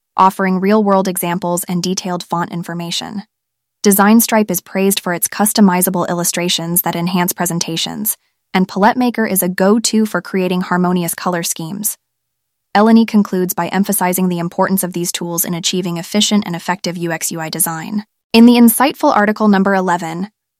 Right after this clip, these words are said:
Level Up Accessibility in twenty twenty-four with These Four Resolutions, Pratik Shah inspires us to adopt resolutions that enhance inclusivity. The piece begins by encouraging us to add captions and alt text to all visual content,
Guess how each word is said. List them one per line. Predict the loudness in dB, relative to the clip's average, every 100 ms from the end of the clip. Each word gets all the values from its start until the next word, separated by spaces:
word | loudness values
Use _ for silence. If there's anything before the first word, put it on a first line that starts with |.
| _
Level | 2 2 4
Up | 2 0
Accessibility | -4 -2 -2 0 0 0 0
in | 0 -2
twenty | 0 2
twenty-four | 2 0 -2 -2 -2 0 0
with | -2
These | -4 -4 -2
Four | 0 2
Resolutions, | 2 0 -2 -2 2 4 4 2 _ _ _ _ -2
Pratik | 0 0 -2
Shah | 0 0
inspires | 2 0 0 0 0 0
us | -2
to | -2
adopt | -2 0 0 0
resolutions | -2 0 0 0 0 0 2
that | 0
enhance | 0 0 0 0
inclusivity. | 0 0 0 -2 -4 -6 -8 -10 _ _ _ _ _
The | -2
piece | 2 2
begins | 2 0 4 6 6
by | 4
encouraging | 0 0 2 2 4 4
us | 2
to | 0 0
add | 0
captions | 0 0 0 2 6 4 4
and | 2
alt | 4 2 2
text | -4 -4 -4
to | -2
all | 2 2
visual | 2 0 -2
content, | -2 -4 -4 -4 -6 -8